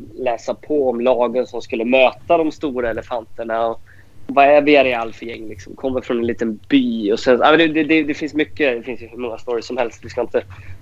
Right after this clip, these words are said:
gå in för djupt på det. Men, men, eh, där någonstans så, så började väl det intresset växa. Och sen började jag blogga på, eh, Sportbladet, eh, strax därefter att jag tog studenten. Och det var väl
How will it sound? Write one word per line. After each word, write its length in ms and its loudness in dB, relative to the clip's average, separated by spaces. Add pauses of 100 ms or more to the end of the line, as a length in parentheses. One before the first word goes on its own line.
gå 80 2
in 120 2
för 120 2
djupt 220 0
på 80 2
det. 140 4
Men, 260 2
men, 360 -2
eh, 120 -2
där 220 -2
någonstans 420 -2
så, 240 -10
så 140 -12
började 280 -6
väl 140 -10
det 260 -8
intresset 380 -14
växa. 320 -4
Och 60 -6
sen 180 2
började 260 8
jag 120 8
blogga 420 0
på, 360 -4 (800)
eh, 340 -4
Sportbladet, 1080 0 (380)
eh, 720 -6
strax 360 -6
därefter 380 -4
att 160 -6
jag 200 -6
tog 220 -6
studenten. 520 2
Och 80 6
det 140 6
var 120 6
väl 180 2